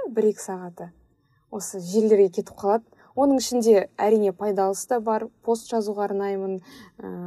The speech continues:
халыққа, жаңағыдай, оқырмандарға пайдалы болайын деген ниет те бар. Арасында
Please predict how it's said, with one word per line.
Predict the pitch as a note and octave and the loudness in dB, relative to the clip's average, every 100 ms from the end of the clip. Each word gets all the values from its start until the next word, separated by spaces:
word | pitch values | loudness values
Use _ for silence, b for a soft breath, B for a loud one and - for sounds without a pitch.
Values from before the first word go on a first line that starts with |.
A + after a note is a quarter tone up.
| F3 F3+ | -12 -14
халыққа, | - G#3 G3+ - F#3+ | -12 -8 -8 -6 -6
жаңағыдай, | F3+ E3+ - - | -6 -8 -10 -6
оқырмандарға | G3 G3+ G#3 F#3+ F#3 F#3 | -4 -4 -4 -6 -8 -4
пайдалы | G3 G#3 G#3 F#3 | -2 0 0 2
болайын | G#3 A3+ A3+ G#3 | 4 4 2 2
деген | G#3 G3+ | 2 4
ниет | A3 C4 - | 2 0 0
те | A#3+ A3+ | 2 4
бар. | A3+ A3+ A3+ B B B | 4 2 0 B B B
Арасында | G#3+ A#3+ A#3 A3+ G3+ G3 | 2 4 2 -2 -2 -4